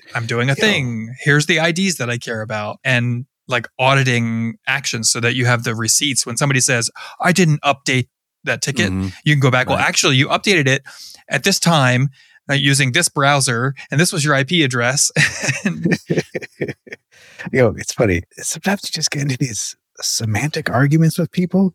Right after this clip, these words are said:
Speaker 2: So there's this ongoing logging versus telemetry conversation at work. And I don't know much about telemetry, so my tool of choice is obviously logging.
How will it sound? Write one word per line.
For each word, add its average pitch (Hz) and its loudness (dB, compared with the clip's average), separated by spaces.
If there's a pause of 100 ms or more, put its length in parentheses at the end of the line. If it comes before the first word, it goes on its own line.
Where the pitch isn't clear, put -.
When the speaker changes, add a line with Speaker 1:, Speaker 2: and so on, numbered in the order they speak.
(340)
Speaker 2:
So 110 2
there's 107 2
this 104 -2
ongoing 107 4
logging 92 0
versus 90 -2
telemetry 92 -2
conversation 85 -4
at 76 0
work. 82 -2 (580)
And 87 0
I 113 2
don't 113 6
know 104 6
much 98 4
about 90 0
telemetry, 92 -2
so - -4
my 95 0
tool 98 2
of 95 -2
choice 113 4
is 95 2
obviously 92 0
logging. 113 4